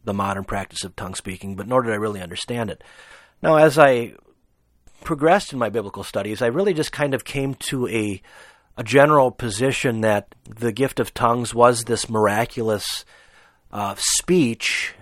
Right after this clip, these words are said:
uh, that the, the, the speaker really didn't even understand what they were saying, perhaps even this ecstatic utterance.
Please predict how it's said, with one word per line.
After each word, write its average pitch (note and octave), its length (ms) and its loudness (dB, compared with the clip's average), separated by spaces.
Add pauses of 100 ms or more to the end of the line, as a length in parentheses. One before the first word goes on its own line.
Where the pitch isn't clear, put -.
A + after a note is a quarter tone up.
uh, G#2+ 240 -6
that G#2 320 4
the, G#2+ 400 0
the, G2 420 -6
the G#2 100 -8
speaker C#3 440 0
really B2+ 220 2
didn't A#2 320 -2
even A#2 200 -2
understand A2 440 0
what G#2+ 120 -6
they G2+ 80 -6
were F#2+ 100 -6
saying, G#2 560 -2 (600)
perhaps A#2 460 2
even A2 500 -2
this G#2 220 -6
ecstatic G#2+ 480 -2
utterance. A2+ 640 -4